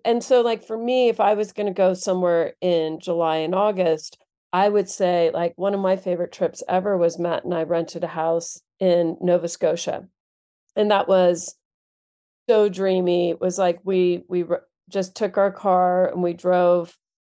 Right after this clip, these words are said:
we drove up. I'm trying to remember how, exactly how we did it. It was so, it was literally two thousand one. I remember it was, like, right before nine eleven. But it was, it was this kind of perfect little cottage, and we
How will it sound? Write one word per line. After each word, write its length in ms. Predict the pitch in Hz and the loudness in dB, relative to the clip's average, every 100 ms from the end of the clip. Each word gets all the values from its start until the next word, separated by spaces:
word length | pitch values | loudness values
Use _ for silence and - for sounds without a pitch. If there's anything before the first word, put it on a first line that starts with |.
| _ _ _ - | _ _ _ -4
we 100 | 190 | -4
drove 420 | 190 185 185 185 | 2 4 4 4
up. 360 | 180 180 170 - _ | 2 2 0 -12 _
I'm 100 | 214 | -16
trying 260 | 190 240 226 | -6 -4 -2
to 60 | |
remember 380 | 208 190 180 175 | -2 0 0 -2
how, 480 | 180 175 170 165 - - | -4 0 0 0 -4 -8
exactly 520 | 175 190 175 180 180 | -6 -4 -4 -4 -4
how 140 | 175 | 0
we 100 | 170 | -2
did 160 | 170 165 | 0 -4
it. 20 | |
It 60 | 151 | -4
was 200 | 175 - | -8 -8
so, 140 | - - _ _ _ - | -12 -12 _ _ _ 0
it 80 | |
was 140 | 214 196 | 2 2
literally 560 | 185 190 185 190 185 | 0 0 2 2 0
two 220 | 170 - 170 | -2 -8 0
thousand 420 | 165 160 170 165 | 0 0 -2 -4
one. 240 | 151 156 | -4 -4
I 40 | 156 | -2
remember 420 | 156 160 156 147 | -2 -2 -2 -2
it 80 | - | -4
was, 160 | 160 | -4
like, 180 | 147 139 | -4 -4
right 180 | 147 147 | -4 -4
before 320 | 160 - 147 | -8 -8 -6
nine 240 | 151 143 151 | -4 -6 -4
eleven. 500 | 156 156 - 147 - _ _ _ _ | -4 -4 -6 -8 -12 _ _ _ _
But 240 | - 202 - | 0 2 4
it 140 | 247 240 | 2 4
was, 260 | 262 - - _ | 2 0 -12 _
it 80 | - | 0
was 180 | 269 262 | 2 2
this 220 | 254 233 | 0 -2
kind 240 | - 240 202 | -4 -4 -4
of 120 | 185 _ | -6 _
perfect 520 | - - 247 247 220 190 | -16 -2 -2 0 -6 -2
little 300 | 190 190 185 | 0 2 0
cottage, 600 | - 190 190 185 180 - | -2 0 2 2 0 -4
and 380 | - 196 185 180 _ _ _ _ | 0 2 2 0 _ _ _ _
we 220 | 233 208 | -8 -8